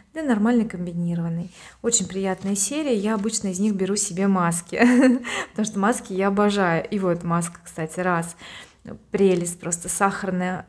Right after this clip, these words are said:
ой, э, питательная маска смузи. Она невероятно приятная, напитывает кожу. Есть у нас такая вот сахарный скраб, забыла взять его.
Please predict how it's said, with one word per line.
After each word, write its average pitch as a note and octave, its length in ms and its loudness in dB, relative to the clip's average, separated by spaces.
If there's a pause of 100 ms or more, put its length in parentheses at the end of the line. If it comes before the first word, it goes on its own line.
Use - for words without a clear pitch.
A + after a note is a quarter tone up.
ой, F#3 420 -4
э, E3+ 460 -6
питательная F#3+ 600 0
маска F#3 380 -2
смузи. D#4 580 -6 (500)
Она G3 220 0
невероятно G3+ 880 2
приятная, G3+ 720 -2
напитывает F3+ 720 -6
кожу. F#3 560 -6 (560)
Есть G#3+ 360 -4
у G#3 40 2
нас G3 160 0
такая G3 380 -4
вот F3 200 -4
сахарный F#3+ 520 -6
скраб, F#3+ 500 -8
забыла G3 400 -4
взять G3+ 380 -6
его. G3 260 -10